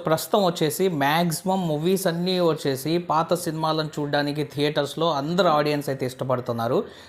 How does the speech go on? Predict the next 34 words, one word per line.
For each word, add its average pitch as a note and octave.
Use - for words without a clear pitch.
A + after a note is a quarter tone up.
So, F#3
రీ F#3
రిలీజ్ G3+
ఏదైతే E3
మూవీ D#3
ఉంటో D3+
వాటికి D3
విపరీతమైన F#3
క్రేజ్ D#3
అయితే D3
వస్తుంది. C3
So, A3
already G3+
మనం G3
చూసిన F#3+
మూవీస్, D#3+
చూసిన F3
సీన్స్, D#3
చూసిన F#3+
పాటలు, D3
so, G3
థియేటర్లో G3+
వెళ్ళి D#3
మన D#3+
నోటికి G3+
అవన్నీ F3
వచ్చేస్తూ E3+
ఉంటే, C#3
so, G#3
ఆ D#3+
రీ F#3+
రిలీజ్ G#3+
మూవీని F3+
మనం F3+